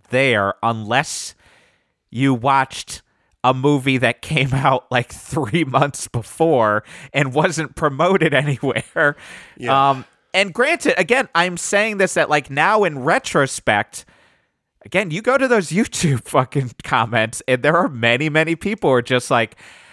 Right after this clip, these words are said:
Speaker 1: "So happy I'm finally getting to watch this." But also this one especially, I was like, "Oh, there's a lot of people are like, 'So happy I grew up in Germany.'"
Speaker 2: Yeah.
Speaker 1: And this is the only <laughs> movie we had. Like,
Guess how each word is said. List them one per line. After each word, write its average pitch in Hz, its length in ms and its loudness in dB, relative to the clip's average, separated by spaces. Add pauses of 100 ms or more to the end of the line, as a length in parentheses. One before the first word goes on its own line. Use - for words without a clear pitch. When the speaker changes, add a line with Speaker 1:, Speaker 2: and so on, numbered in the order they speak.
(340)
Speaker 1:
"So - 340 -4
happy 135 600 -4
I'm 101 120 -6
finally 107 320 -2
getting 101 280 -4
to 92 80 -2
watch 104 320 0
this." 143 140 -2
But 135 200 0
also 185 360 2
this 143 280 -2
one 156 160 0
especially, 135 640 -2
I 110 60 2
was 110 220 -2
like, 107 300 -4 (460)
"Oh, 160 380 2
there's 156 240 0
a 165 60 2
lot 156 180 2
of - 40 -20
people 147 240 -2
are 127 40 2
like, 110 200 0
'So 127 300 0
happy 139 560 0
I 117 80 2
grew 135 240 0
up 127 140 -2
in 107 120 -4
Germany.'" 135 800 -2 (380)
Speaker 2:
Yeah. 127 320 -8
Speaker 1:
And 120 200 0
this 139 220 2
is 139 100 -2
the 131 140 0
only 139 360 2
<laughs> - 20 0
movie 135 380 0
we 123 200 0
had. 147 500 0
Like, 147 200 0